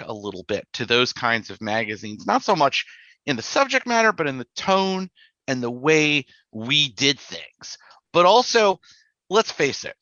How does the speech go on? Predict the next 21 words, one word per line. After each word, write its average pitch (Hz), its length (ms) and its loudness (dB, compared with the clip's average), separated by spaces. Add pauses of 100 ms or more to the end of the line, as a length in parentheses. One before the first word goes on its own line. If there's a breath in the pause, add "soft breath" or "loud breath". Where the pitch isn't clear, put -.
(100)
since - 760 0
the - 80 -10
Courier 180 800 0 (200)
and 127 340 -2
M 170 240 2
one 151 420 2
have 135 200 -8
left 131 240 0
the 110 60 -18
scene, 104 520 -10 (200)
there 160 80 2
hasn't 220 340 0 (100)
been 247 320 4
a 120 140 -6
North 113 300 -6
American 101 640 -8
miniature 104 460 -4
wargaming 95 560 -12
magazine, 95 560 -16 (160)
really, 170 320 0
of 131 140 -4